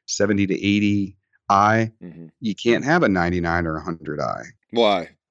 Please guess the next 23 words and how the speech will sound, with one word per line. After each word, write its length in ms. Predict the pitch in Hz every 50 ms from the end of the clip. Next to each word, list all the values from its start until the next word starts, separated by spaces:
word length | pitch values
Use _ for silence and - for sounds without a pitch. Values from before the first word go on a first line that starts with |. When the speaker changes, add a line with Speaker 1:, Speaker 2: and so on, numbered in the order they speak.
| _ _
Speaker 1:
You 260 | 139 139 147 151 143
gotta 220 | 156 165 170 160 120
shut 300 | - - - 143 143 147
up 160 | 143 139 -
and 100 | 113 120
listen 220 | 135 - - 113
to 80 | 101 85
the 80 | 78
customer. 560 | - - 170 160 - - - - - - - _ -
Speaker 2:
Mm. 300 | 101 98 92 87 78 - _ _ _ _ -
Speaker 1:
You 80 | 98 87
know, 300 | 85 87 107 120 117 - _ _ _ -
that 260 | 107 107 104 - - 123
S, 360 | 127 143 131 - - - - _ 151 131 131
which 240 | 123 110 95 - -
normally 420 | 101 101 104 113 123 123 120 117
the 120 | 113 110 104
hunter-gatherer 800 | 101 117 120 110 120 117 110 110 110 113 117 117 110 107 104 101 98
is 100 | 90 95
at 160 | 95 85 - -
twenty, 500 | - - 101 101 110 127 143 170 170 - _ _ _ - 87
Speaker 2:
Mm-hmm. 240 | 82 78 82 82 80 _ _ _ _ -
Speaker 1:
it 140 | 101 90